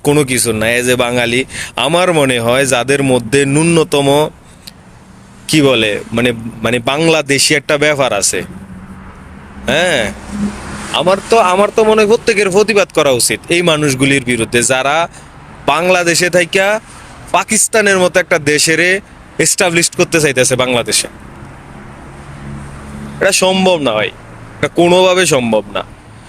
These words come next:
ভাই। তাদের, তারা তাদের ন্যাশনালিটি লিয়া ভালো থাকুক, ইমরান খান ভালো লিডার, পছন্দ হয়, ওকে, ঠিক আছে,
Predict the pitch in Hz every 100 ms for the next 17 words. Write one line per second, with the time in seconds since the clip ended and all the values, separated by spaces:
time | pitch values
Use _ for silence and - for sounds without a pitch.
0 | - - 175 208 214 - 165 180 175 165
1 | 170 175 170 170 160 156 165 156 143 156
2 | 156 151 139 135 139 135 135 127 - -
3 | - 160 165 160 139 143 139 139 143 156
4 | 151 143 131 127 - 170 160 156 143 135
5 | 151 156 143 127 123 -